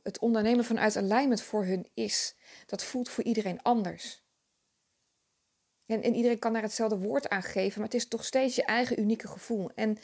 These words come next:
in dat gevoel moet je je veilig voelen.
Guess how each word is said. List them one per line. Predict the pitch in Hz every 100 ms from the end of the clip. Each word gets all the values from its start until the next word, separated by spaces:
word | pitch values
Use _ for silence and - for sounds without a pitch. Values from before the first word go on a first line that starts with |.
| - - - - -
in | -
dat | 220 214
gevoel | - - 302 240 262 - _ _ _ _ _
moet | 220 220
je | 208
je | 196
veilig | - 240 247
voelen. | - 196 175 165